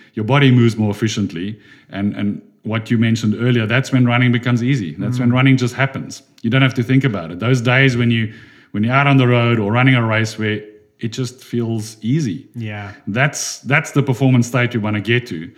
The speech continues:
Speaker 1: Now, getting into that state is, is very much linked to having your nervous system in a nice, relaxed state. So with this work, we use the,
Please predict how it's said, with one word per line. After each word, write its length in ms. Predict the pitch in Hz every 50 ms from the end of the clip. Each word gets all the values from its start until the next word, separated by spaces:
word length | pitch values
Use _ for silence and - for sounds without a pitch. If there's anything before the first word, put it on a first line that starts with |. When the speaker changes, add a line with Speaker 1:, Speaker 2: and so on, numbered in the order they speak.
| - - - - _ -
Speaker 1:
Now, 100 | 104 104
getting 360 | 110 127 143 160 170 165 156
into 200 | 143 139 135 127 120
that 200 | 127 127 120 -
state 360 | - 143 131 127 120 107 110
is, 220 | 101 98 - - -
is 160 | 104 104 92 92
very 260 | 95 110 120 127 120
much 240 | 117 107 104 - -
linked 240 | 107 107 107 101
to 80 | - 101
having 300 | 92 95 101 104 101 101
your 100 | 98 98
nervous 320 | 98 104 107 107 110 107 -
system 300 | 101 95 - - 92 95
in 80 | 90
a 60 | 90 90
nice, 260 | 90 90 90 - -
relaxed 300 | 95 90 90 85 - -
state. 320 | - 101 82 78 - -
So 240 | - 101 95 95 92 - - _ _ _ _ _ _ _ _ _ _ _ _ _ _ - - - - - _ _ -
with 100 | 113 127
this 180 | 143 147 -
work, 300 | 143 147 143 139 135 -
we 80 | 127 120
use 240 | 127 135 139 131 117
the, 280 | 120 127 120 113 110